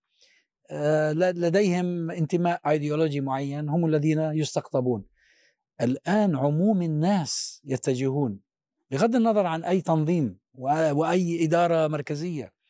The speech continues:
آه، و-، وهذا من آيات الله، هذا من آيات الله العظيمة. إن أنا أظن أن المغاربة والكل أه-، وأهل الجزائر وأهل تونس وأهل ليبيا وأهل الم-، المشرق وأهل المغرب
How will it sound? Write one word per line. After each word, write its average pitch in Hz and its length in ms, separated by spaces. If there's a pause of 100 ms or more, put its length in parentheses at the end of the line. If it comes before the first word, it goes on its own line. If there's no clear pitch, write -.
(640)
آه، 127 220
و-، 131 300
وهذا 208 320
من 196 120
آيات 190 320
الله، 185 340 (440)
هذا 165 160
من 165 100
آيات 170 340
الله 180 180
العظيمة. 151 560 (540)
إن 131 80
أنا 180 320
أظن 202 240
أن 180 160
المغاربة 165 800
والكل 160 840
أه-، 196 160
وأهل 190 440
الجزائر 170 580
وأهل 190 300
تونس 147 440
وأهل 196 320
ليبيا 170 440
وأهل 175 240 (420)
الم-، 185 380 (320)
المشرق 196 480
وأهل 196 260
المغرب 180 380